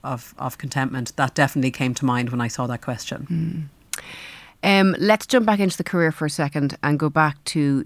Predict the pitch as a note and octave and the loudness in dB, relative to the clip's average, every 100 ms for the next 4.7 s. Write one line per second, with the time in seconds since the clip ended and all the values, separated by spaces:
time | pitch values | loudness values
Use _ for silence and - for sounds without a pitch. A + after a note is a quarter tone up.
0 | - D3 C#3+ - F3 F3 F3 E3+ D#3+ - | -2 -4 -4 -4 0 2 2 0 -2 -4
1 | - - G3 D3+ A#2 G#2 F2 - - _ | -8 -4 -2 0 -2 -4 -8 -14 -20 _
2 | - D#3+ C#3 D#3 D#3 D3+ - _ - D#3 | -2 0 2 4 4 2 -2 _ -8 -4
3 | F3 G3+ - D#3+ D3 D3 - _ _ D#3+ | -2 -2 -4 -2 0 -2 -6 _ _ -4
4 | D3+ D3+ F#3+ G3+ G3+ F#3 | -2 0 0 0 0 -2